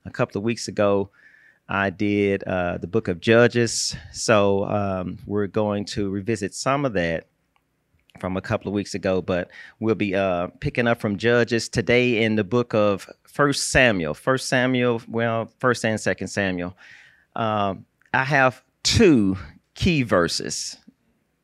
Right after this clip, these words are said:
two key verses, um, and we will get to those as we, uh, get into the text.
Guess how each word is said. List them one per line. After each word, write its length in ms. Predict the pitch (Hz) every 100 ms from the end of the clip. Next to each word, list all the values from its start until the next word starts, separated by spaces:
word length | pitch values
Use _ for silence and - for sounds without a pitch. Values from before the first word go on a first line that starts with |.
| _ _ -
two 200 | - 160
key 280 | - 131 104
verses, 640 | 92 80 - - - - - - - - _
um, 600 | 104 104 101 98 98 98 -
and 520 | - 117 110 110 107 101
we 200 | 135 143
will 220 | 127 110
get 460 | 90 117 127 - _ -
to 280 | - 127 104
those 640 | 104 101 98 95 92 90
as 340 | - 104 98 -
we, 220 | 104 101
uh, 200 | 95 95
get 240 | 87 110
into 680 | 101 98 - 110 98 95 92
the 160 | 90 92
text. 520 | - 107 90 - -